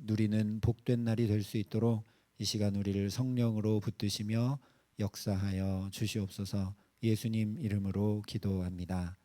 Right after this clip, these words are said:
아멘. 오늘 우리에게 주시는 하나님 말씀은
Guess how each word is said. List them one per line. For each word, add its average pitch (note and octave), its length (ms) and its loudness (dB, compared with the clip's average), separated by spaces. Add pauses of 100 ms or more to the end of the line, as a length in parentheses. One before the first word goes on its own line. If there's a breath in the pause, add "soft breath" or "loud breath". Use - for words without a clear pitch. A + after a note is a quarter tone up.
(120)
아멘. F2+ 500 0 (2000 loud breath)
오늘 G2+ 440 -4
우리에게 G#2 320 -4
주시는 G2+ 380 -8
하나님 A2 300 -4
말씀은 G2+ 680 -4